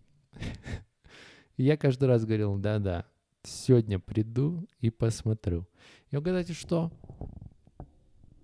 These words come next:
Не смотрел ни разу. Я просто записывал, чтобы от меня отъебались в заметке.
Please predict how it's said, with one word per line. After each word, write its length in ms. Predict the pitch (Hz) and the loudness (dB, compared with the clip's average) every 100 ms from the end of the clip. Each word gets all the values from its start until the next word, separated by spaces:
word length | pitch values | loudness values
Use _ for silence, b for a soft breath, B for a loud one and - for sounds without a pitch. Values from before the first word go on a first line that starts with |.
| - - - 117 | -14 -14 -10 -4
Не 280 | 113 117 | 4 6
смотрел 680 | 120 117 117 113 117 95 - _ _ | 6 4 4 6 4 4 0 _ _
ни 140 | 113 113 | -2 0
разу. 400 | 113 101 95 95 - - | 4 4 4 -2 -12 -4
Я 140 | 117 123 | 2 4
просто 340 | 135 139 - | 6 4 4
записывал, 720 | 107 117 - 151 151 123 101 | 0 0 -2 -6 -4 -4 -4
чтобы 320 | 95 104 104 | 0 2 4
от 100 | 110 | 4
меня 220 | 113 110 104 | 2 2 2
отъебались 560 | 110 107 107 101 104 | 4 2 2 2 -2
в 120 | - | 0
заметке. 640 | - 107 107 - - 113 | 2 4 4 2 8 10